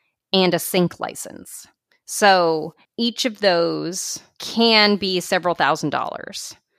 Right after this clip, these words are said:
Um, so depending on how many songs you have, <laughs> you, you might have the cost times two. Um, the other thing related to music where you can save some money, though, which in our case, Melissa Etheridge played two of her songs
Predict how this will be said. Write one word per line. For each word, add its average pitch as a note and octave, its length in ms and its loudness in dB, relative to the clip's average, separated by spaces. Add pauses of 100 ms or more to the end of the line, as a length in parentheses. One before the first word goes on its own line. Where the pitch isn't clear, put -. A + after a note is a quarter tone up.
(360)
Um, D3+ 300 0
so F#3+ 300 2
depending A#3 460 2
on G#3 160 4
how G#3+ 280 2
many G3+ 260 2
songs F#3+ 540 0
you E3+ 180 -6
have, F3+ 640 -6 (220)
<laughs> - 100 -20
you, G#3 320 0 (340)
you A3 140 0
might G#3 280 4
have F3+ 280 2
the F3+ 100 0
cost - 640 0
times D3+ 400 -6
two. - 200 -14 (540)
Um, E3 280 2
the G3+ 120 4
other A3 160 4
thing G#3 180 4
related F3+ 380 0
to F#3 100 -2
music E3+ 400 0
where E3 100 -2
you D3+ 140 -4
can D3+ 140 -4
save G4 280 2
some G3+ 240 0
money, D#3+ 260 0
though, D3 520 -2
which F3 320 -4 (160)
in E3+ 160 -2
our A#3+ 160 2
case, D#3+ 500 -4 (340)
Melissa G#3 460 2
Etheridge F#3+ 460 0
played A3+ 500 2
two A3 220 0
of F#3+ 120 -2
her F3+ 120 0
songs D#3+ 920 2